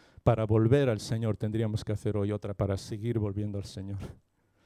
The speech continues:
y dejarnos de tantos Salomones y, no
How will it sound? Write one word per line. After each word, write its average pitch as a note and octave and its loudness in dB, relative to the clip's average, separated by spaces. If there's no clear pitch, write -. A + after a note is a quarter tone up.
y B2 -8
dejarnos A2+ 2
de G#2+ 0
tantos - -4
Salomones A#2+ 2
y, G2 -2
no A2+ -4